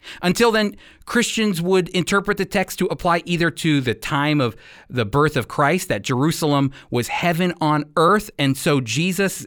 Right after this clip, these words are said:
i-, is the presence of heaven on earth in his incarnation, that heaven came down when Jesus was born,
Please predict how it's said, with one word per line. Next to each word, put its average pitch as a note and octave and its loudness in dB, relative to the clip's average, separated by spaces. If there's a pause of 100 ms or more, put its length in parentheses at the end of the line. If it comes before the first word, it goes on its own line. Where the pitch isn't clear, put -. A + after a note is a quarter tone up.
(120)
i-, D3+ -8
is C3+ -2
the A#2+ -2
presence F3 -2
of B2 -4
heaven D#3 -2
on D3+ 0
earth D#3 0
in C#3 2
his A#2+ -2
incarnation, D#3 -2 (220)
that - -4
heaven F3 0
came E3+ -2
down D3 0
when A#2+ 2
Jesus C#3 -2
was B2 -2
born, C3 -2